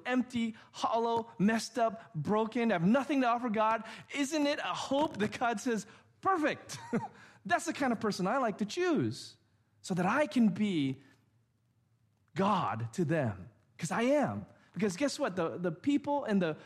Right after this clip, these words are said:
positions of most power, most riches, most fame, they need God too, because all of that stuff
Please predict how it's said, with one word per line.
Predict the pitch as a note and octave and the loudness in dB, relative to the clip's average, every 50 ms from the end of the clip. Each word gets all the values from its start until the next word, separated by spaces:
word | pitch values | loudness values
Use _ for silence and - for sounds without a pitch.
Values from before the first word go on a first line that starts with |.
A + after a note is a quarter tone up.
| - - - _ _ _ _ _ | -20 -20 -20 _ _ _ _ _
positions | - G3 F#3 C4 D4 - - C#4 C4 A3 | -2 -2 0 0 0 0 2 2 2 2
of | A3 F#3 | 4 4
most | F3 F#3 G3+ A3 B3 C4+ C#4+ C#4+ - - - - - _ | 6 8 8 8 6 6 4 2 -2 -4 -8 -14 -16 _
power, | - - - A3 A3+ A3 G3 D#3 C#3 B2 - - - - | -6 -4 -2 0 0 0 0 0 -2 -4 -8 -8 0 4
most | G3 B3 C4+ C#4 C4+ - - - - - - | 4 4 4 4 0 -2 -4 -8 -14 -6 0
riches, | F#3+ A#3+ B3 - - - E3 B2+ A#2+ A2+ - - - - _ _ | 2 2 2 0 -2 -2 0 0 0 0 -2 -6 -12 -18 _ _
most | G#3+ B3 C#4 C#4+ - - - - - - _ | 2 4 4 2 0 -4 -8 -16 -20 -20 _
fame, | - - - - - - A#3+ A#3+ A3 F#3+ C3 G#2+ G2 - - _ _ _ _ _ _ _ _ _ _ _ | -20 -20 -20 -10 -6 -2 0 2 2 2 0 -2 -4 -8 -14 _ _ _ _ _ _ _ _ _ _ _
they | - B3+ C4+ | 2 4 6
need | C4+ C#4 C#4 B3+ F3+ E3+ | 6 6 6 4 2 0
God | A3 G3 G#3 A3 A3 G#3+ G#3 - - - - - - | 0 0 2 2 2 0 -2 -6 -12 -18 -20 -16 -6
too, | - B3+ A3+ F3 | -2 0 0 2
because | B2+ D#3 D3+ F3 D#3+ - - - - | 0 0 0 0 -2 -2 -6 -8 -6
all | - A3 B3+ C#4+ D4+ D4 | -4 0 2 2 2 2
of | B3+ A#3 | 2 0
that | G#3 G3 F#3+ - | 0 0 0 -4
stuff | - - - F#3 C#3+ - | -8 -8 -8 -8 -10 -10